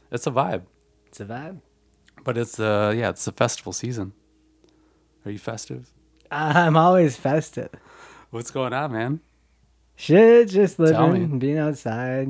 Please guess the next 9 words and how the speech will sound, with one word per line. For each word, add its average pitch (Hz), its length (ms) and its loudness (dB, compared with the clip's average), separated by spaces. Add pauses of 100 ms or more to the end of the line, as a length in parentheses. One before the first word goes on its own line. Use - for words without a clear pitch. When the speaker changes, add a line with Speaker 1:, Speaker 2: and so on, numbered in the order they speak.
Speaker 2:
you 127 100 -4
know, 120 260 -6
going 123 340 -4
and 120 340 -6 (120)
hanging 123 260 -6
out 117 140 -8
with 110 100 -12
people. 117 360 -10 (260)
Speaker 1:
Hmm. 95 420 -10